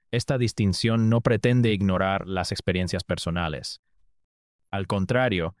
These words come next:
es un criterio que permite preservar la sabiduría vital que aportan esas experiencias y, al mismo tiempo,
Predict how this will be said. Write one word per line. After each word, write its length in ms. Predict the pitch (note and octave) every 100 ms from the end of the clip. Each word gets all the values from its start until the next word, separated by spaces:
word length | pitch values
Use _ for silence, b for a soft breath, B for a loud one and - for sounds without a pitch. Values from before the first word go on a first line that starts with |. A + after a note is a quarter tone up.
| _
es 180 | A2 -
un 140 | C#3+
criterio 540 | C#3+ C#3+ B2+ B2+ B2+ B2
que 160 | A2
permite 500 | F#2+ F#2+ F#2+ A2 A2
preservar 460 | A2 G2+ F#2 G2 G#2+
la 120 | G#2
sabiduría 480 | F2+ F#2 F2 F2+ F#2+
vital 420 | F#2 F2+ A#2+ B2
que 280 | - F#2+ E2+ -
aportan 400 | F2 G2 - F#2+
esas 220 | F#2 F2
experiencias 800 | E2+ - F2 G2+ A2 D#3 D3 - _
y, 120 | - F#2+
al 100 | F2
mismo 280 | F#2+ G2+
tiempo, 500 | F#2 B2 A#2+ A#2 G#2+